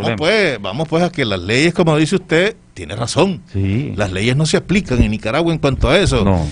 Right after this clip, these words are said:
Speaker 2: Y de sobre está en los lugares donde nosotros vivimos. Usted va a ver ahí, yo siempre critiqué eso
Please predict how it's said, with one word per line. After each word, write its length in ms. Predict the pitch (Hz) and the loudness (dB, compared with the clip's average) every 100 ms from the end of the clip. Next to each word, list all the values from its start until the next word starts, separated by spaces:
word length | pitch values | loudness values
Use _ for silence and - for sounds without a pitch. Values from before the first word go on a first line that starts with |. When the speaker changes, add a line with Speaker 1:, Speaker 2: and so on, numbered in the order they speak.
| 71 - | -6 2
Speaker 2:
Y 680 | 165 202 240 196 151 135 127 | 4 4 2 -2 -2 -4 -8
de 480 | 127 135 123 143 123 | -10 -16 -4 -2 0
sobre 320 | 147 170 214 | 2 2 2
está 380 | - 180 226 254 _ _ _ _ - | 0 0 0 -2 _ _ _ _ -6
en 380 | 135 131 127 127 | -4 -2 0 0
los 140 | 131 | 0
lugares 460 | 123 131 120 113 165 | 2 2 2 2 0
donde 240 | 190 160 | 0 0
nosotros 400 | 120 104 120 160 | -2 -4 -2 -2
vivimos. 560 | 151 92 120 127 95 92 | -2 0 0 2 0 -4
Usted 280 | 110 - 175 | -4 0 2
va 140 | 180 | 4
a 40 | 180 | 2
ver 160 | 190 | 2
ahí, 260 | 185 208 208 - - _ _ _ _ _ _ _ _ _ _ _ - | 2 0 -2 -8 -20 _ _ _ _ _ _ _ _ _ _ _ -10
yo 160 | 143 165 | -6 0
siempre 400 | 180 180 175 131 | 0 2 -2 -4
critiqué 480 | 123 110 101 147 | -4 -6 -2 0
eso 400 | 165 - 160 175 | 0 0 2 0